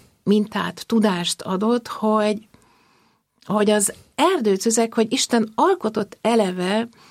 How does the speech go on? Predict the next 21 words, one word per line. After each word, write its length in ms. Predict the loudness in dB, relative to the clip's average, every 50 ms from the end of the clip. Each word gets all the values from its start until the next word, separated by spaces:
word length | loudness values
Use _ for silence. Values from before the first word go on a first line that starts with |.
| _ _ _ _
olyan 580 | 2 4 4 4 4 2 2 0 -2 -4 -4 -6 -6
fenyőfajtát, 1300 | -2 0 0 2 2 2 0 -2 -4 -6 -4 -4 -2 -2 -2 -2 -2 0 0 0 0 0 -2 -6 -12 -18 -18 -18 -18 -6 _
aminek 460 | 0 2 2 4 2 2 2 0 -2
a 80 | -4 -4
tobozai 680 | -2 0 0 2 2 2 2 2 2 2 4 4 2 2
csak 480 | 0 -4 -4 0 2 2 2 2 0 -2 -4 -2
ilyen 240 | 0 2 4 4
magas 480 | 4 4 4 4 2 0 0 -2 -4 0
hőfokon 560 | 2 2 2 2 2 -2 -4 -2 0 0 2
az 180 | 2 2 0 0 0
erdőtüzekben 960 | 2 2 2 2 0 0 -2 -2 0 -2 -2 0 0 -2 -2 -2 -4 -2 0
nyílnak 600 | 0 2 4 4 4 4 4 4 4 2 2 -2 -6
ki. 340 | -4 -2 0 0 0 -2 -4 _ _ -20 -20 _ _ _ -18 -14 -12 -12 -14 -8 -2 0
És 220 | 2 2 2 2
majd 260 | 2 2 2 0 0 2
utána 540 | 4 4 4 4 2 0 2 2 2 4 4
már 280 | 4 4 4 4 2
mint 260 | 2 2 2 2 2 2
egy 260 | 2 2 0 -2 -6 -12 -18 -8 -2
megalapozzák 1160 | 0 2 4 4 4 2 2 2 0 0 0 0 0 0 0 0 0 0 0 0 -2 -4 -8 _ -2
a 460 | 0 0 2 2 2 0 0 -2 -4